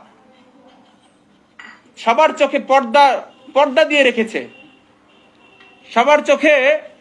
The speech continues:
একটি চাদর দিয়ে রেখেছে। সেটা হলো, তারা এটা দাবি করে, "আমরা এমারত কায়েম করতে চাই।" আমাদের প্রশ্ন হলো, আপনারা যদি এমারত কায়েম করতেই চান, আপনাদের ছোট ছোট আঞ্চলিক এলাকার ভিতরেও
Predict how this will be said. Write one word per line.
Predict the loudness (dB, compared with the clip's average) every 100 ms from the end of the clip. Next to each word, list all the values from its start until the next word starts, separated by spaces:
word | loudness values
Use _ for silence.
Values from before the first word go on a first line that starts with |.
| _ _ -20 _ _ -8
একটি | -8 -6
চাদর | -2 -2 -2 -2
দিয়ে | 0 2
রেখেছে। | 0 -2 -4 -6 -6 _ _ _ _ _ _ _ _ -4
সেটা | 0 2
হলো, | 2
তারা | 2 2 2
এটা | 2 0
দাবি | 0 0
করে, | 0 0 0
"আমরা | 0 0 4 4 2 -4 -20 -20 -20 _ _ _ _ _ _ -6
এমারত | -2 0 0 0
কায়েম | -2 -2
করতে | -4 -4
চাই।" | -4 -4 -6 -16 _ _ _ _ _ _ _ _ -16 -6
আমাদের | -2 0 0
প্রশ্ন | 0 -2 -2
হলো, | 0 2 2
আপনারা | 2 -2 -6
যদি | -4
এমারত | -2 0 0 -2 0
কায়েম | 2 2
করতেই | -2 -4 -2 0
চান, | 2 2 0 -12 -16
আপনাদের | -12 -6 -8 -4
ছোট | -4
ছোট | 0 0 2
আঞ্চলিক | 2 0 -2 -4 0
এলাকার | 0 2 2
ভিতরেও | 0 0 2 2 0